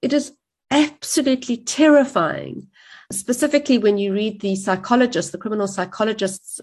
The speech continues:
um, report saying that these types of serial offenders do not rehabilitate well. So when you talk about the rate of reoffending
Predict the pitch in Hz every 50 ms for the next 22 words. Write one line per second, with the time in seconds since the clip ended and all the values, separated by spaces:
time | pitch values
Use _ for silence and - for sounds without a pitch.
0 | - - 175 170 180 180 185 185 190 - 220 170 170 175 - - 202 196 202 202
1 | 196 196 - - 220 226 262 320 508 - - - - - - 269 269 269 269 -
2 | - - 202 196 196 - - 214 214 214 196 196 196 196 202 185 185 - - -
3 | - - - _ _ _ _ _ - - 196 190 233 220 214 208 233 277 269 -
4 | - 247 233 226 220 190 190 180 190 196 - - 180 - - - 127 76 95 -
5 | - - _ _ _ _ - - - - 269 262 262 247 - - - _ _ _
6 | _ _ _ _ _ _ _ _ _ - - 240 - 220 233 262 247 269 277 277
7 | - - 330 359 359 - 294 294 254 226 277 269 - - - 226 208 185 202 240
8 | 247 247 - 254 214 196 202 202 202 196 196 - 202 208 208 202 - - - -
9 | -